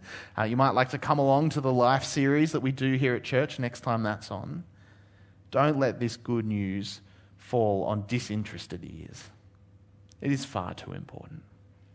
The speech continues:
Uh, but if you're here this morning and you want to respond by living God's way, uh, maybe you, you've heard this truth that we're all rebels against the good and right rule of the God who made us and loves us.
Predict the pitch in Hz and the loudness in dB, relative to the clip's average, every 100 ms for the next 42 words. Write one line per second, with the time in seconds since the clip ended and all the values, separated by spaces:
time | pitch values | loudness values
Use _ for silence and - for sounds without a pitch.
0 | - - - - - - - - - - | -20 -20 -20 -20 -20 -20 -20 -20 -20 -20
1 | - - - - - 131 131 156 156 151 | -20 -20 -20 -16 -2 2 4 8 8 8
2 | 147 143 - 143 135 151 165 127 135 151 | 6 6 2 2 4 4 4 4 4 6
3 | 143 151 165 139 - 131 117 113 123 123 | 6 6 6 4 2 2 4 4 4 2
4 | 123 120 107 98 82 98 113 127 - - | 0 2 0 0 -8 -8 -8 -10 -14 -8
5 | - - 147 160 170 175 160 - - 151 | -6 -2 6 8 10 8 8 2 -2 -2
6 | - 160 170 170 160 165 - - 165 190 | 6 10 10 10 8 6 -2 4 6 6
7 | - 151 147 - 151 156 160 127 135 139 | 6 6 6 6 8 8 8 4 4 6
8 | 147 156 160 160 127 143 143 139 135 139 | 8 8 6 4 2 2 2 0 2 6
9 | 156 143 131 131 135 117 131 139 147 123 | 8 8 6 6 4 4 4 6 6 6
10 | 123 101 117 147 143 139 135 131 131 131 | 2 2 6 8 8 6 4 6 4 2
11 | 123 117 131 139 143 131 135 - | 2 4 4 2 0 0 0 -8